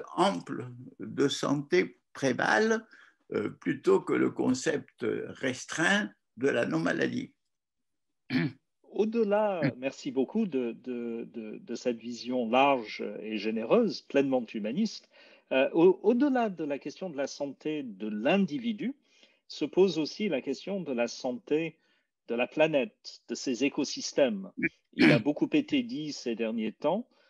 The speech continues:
Speaker 2: que l'existence même, euh, de ces maladies d'origine animale transmises à l'homme par mutation virale, euh, est à chercher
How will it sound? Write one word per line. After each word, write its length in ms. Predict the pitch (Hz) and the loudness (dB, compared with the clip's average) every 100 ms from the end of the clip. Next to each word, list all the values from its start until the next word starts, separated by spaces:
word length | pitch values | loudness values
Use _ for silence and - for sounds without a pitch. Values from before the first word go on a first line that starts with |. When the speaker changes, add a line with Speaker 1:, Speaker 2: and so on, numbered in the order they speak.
| _ _ | _ _
Speaker 2:
que 100 | - | -2
l'existence 880 | 117 131 185 185 180 - 151 135 - | 2 2 2 0 -4 -4 -6 -6 -4
même, 560 | 127 220 208 135 104 - _ _ _ _ | 0 0 0 -2 -6 -10 _ _ _ _
euh, 220 | 123 120 107 | -2 0 0
de 120 | 123 | -2
ces 220 | - 131 | -2 -2
maladies 540 | 120 123 123 117 143 | 0 2 2 0 -4
d'origine 480 | 117 107 110 113 113 | -2 -2 -2 -4 -2
animale 760 | 113 117 120 123 123 110 98 - 101 | 0 0 0 0 0 -2 -4 -10 -14
transmises 560 | - 117 - 127 120 110 | -6 -6 -6 -6 -6 -4
à 100 | 104 | -4
l'homme 460 | 110 202 190 123 98 | 2 2 0 -6 -6
par 180 | 110 107 | -4 -4
mutation 540 | 117 127 113 - 120 | -6 -6 -6 -8 -10
virale, 580 | 101 113 120 208 202 120 _ _ _ _ - | -6 -2 2 2 0 -4 _ _ _ _ -4
euh, 240 | 127 127 - | 0 0 0
est 240 | 151 - | -4 2
à 80 | 139 | 2
chercher 720 | - - 139 - - 170 240 | 2 0 0 0 -2 0 0